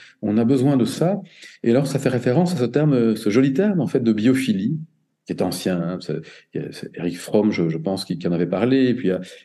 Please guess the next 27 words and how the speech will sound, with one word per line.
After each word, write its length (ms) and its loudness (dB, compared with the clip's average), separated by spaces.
il 40 0
y 20 2
a 40 0
Wilson 420 2
dans 100 2
la 80 0
science. 220 0
Et 40 2
donc, 200 2
ce, 160 0
on 160 4
aurait 360 4
cette, 200 0
cette, 240 -2
euh, 320 -2
appel 540 0
inné 500 4
en 160 2
nous, 380 4
euh, 300 -2
de, 240 -2
de, 160 -2
de, 140 -2
d'un 200 0
amour, 580 4
une 280 -2
tendance 560 2